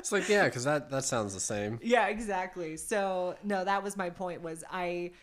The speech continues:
Speaker 2: we probably could have redeemed ourselves, but
Speaker 1: I mean, come on, it was the first episode. There was no ex-,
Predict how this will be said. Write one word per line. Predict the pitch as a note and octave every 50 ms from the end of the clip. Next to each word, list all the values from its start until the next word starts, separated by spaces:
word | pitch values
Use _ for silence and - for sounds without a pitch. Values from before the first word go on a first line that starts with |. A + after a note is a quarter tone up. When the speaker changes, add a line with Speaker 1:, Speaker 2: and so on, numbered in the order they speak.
| - _ _ _ _ -
Speaker 2:
we | G#3 A#3+ B3+
probably | B3 - B3+ A#3 B3+ C4+ C4+ C4
could | - - - A#3+
have | A#3 A3+ A3+
redeemed | G#3+ G3+ - F3+ F3 F3+ F#3+ G3+
ourselves, | G3+ G#3 G3+ - A3+ G#3+ G#3+ A3 A3+ A#3 A#3+ - - - - - F3 - -
but | F3 D#3+ D3+ D3 C#3+ - - _ - - -
Speaker 1:
I | A#3+
mean, | A#3+ A#3 A3 G#3 F#3
come | - - D3 A2+
on, | G2 F#2+ F#2+
it |
was | G2 -
the | -
first | - - D3 C3 - -
episode. | G2+ - - - - A#2+
There | B2 D3 D3
was | D3 C#3+
no | D#3+ D#3+ D#3 D3 C3+
ex-, | A#2 -